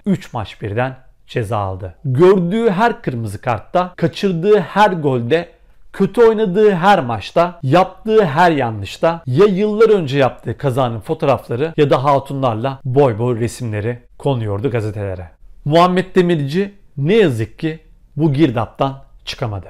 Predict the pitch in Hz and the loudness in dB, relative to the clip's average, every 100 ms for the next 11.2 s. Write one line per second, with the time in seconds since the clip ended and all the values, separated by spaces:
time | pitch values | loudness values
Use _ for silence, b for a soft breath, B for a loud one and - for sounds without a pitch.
0 | - 170 156 151 214 - - 170 196 226 | 0 4 4 2 -4 -8 -2 0 0 -2
1 | 175 135 - - 117 - 151 139 113 117 | -2 -6 -8 -8 -8 -2 -2 -2 -6 -4
2 | 127 156 - - 143 113 101 95 135 135 | -4 -4 -6 -4 -2 -2 -4 -2 -2 -2
3 | - - - 107 - 98 - 98 85 - | -4 -14 -8 -6 -6 -10 -8 -10 -10 -14
4 | _ _ - 208 - - 107 95 131 143 | _ _ -4 -4 -4 -8 -8 -4 -2 -2
5 | - 127 139 - 127 101 107 104 98 98 | -2 -8 -8 -2 -2 0 -4 -6 -8 -10
6 | 92 82 - - - 269 214 170 - - | -14 -16 -20 -8 0 0 2 0 0 0
7 | 196 196 135 131 156 170 143 131 120 113 | 0 0 -4 0 0 0 -2 -2 -2 0
8 | 131 143 123 110 110 95 - - 185 190 | 2 4 2 0 -6 -8 -10 0 2 2
9 | 156 151 - 165 151 156 _ - 135 135 | 2 -2 0 2 2 0 _ -4 0 2
10 | 139 139 - 117 95 90 - 110 143 117 | 0 -6 -6 -6 -6 -8 -8 0 0 0
11 | 107 92 | -2 -10